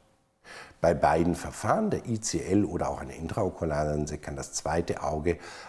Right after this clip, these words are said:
auch früher als drei Monate nach der Operation am ersten Auge behandelt werden. So ist auch eine Behandlung innerhalb der gleichen Sitzung möglich.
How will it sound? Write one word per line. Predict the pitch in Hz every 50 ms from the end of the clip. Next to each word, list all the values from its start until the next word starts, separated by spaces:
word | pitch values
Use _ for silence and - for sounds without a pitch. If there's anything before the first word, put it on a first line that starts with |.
| - -
auch | - 80 80 -
früher | - - - - 175 180 190 180 - -
als | - - - -
drei | - - 78 78 78
Monate | 80 80 78 76 - 76
nach | 71 71 69 -
der | - - -
Operation | - - - - - - 85 82
am | 76 73 -
ersten | - 71 73 - - -
Auge | - - - 67 -
behandelt | - - - 73 67 62 60 -
werden. | - 82 95 107 120 123 120 - - - - - - - - - -
So | - - 98 92
ist | - 139 127 - - - -
auch | 104 101 -
eine | - - 85 82
Behandlung | 71 - 73 67 - 101 107 107 107 -
innerhalb | - 87 85 78 76 80 - -
der | - - -
gleichen | - - - - 80 76 - - 76 73
Sitzung | 73 - 67 - - - 87 87 82 80
möglich. | 85 92 101 98 - - 67 64 - - - -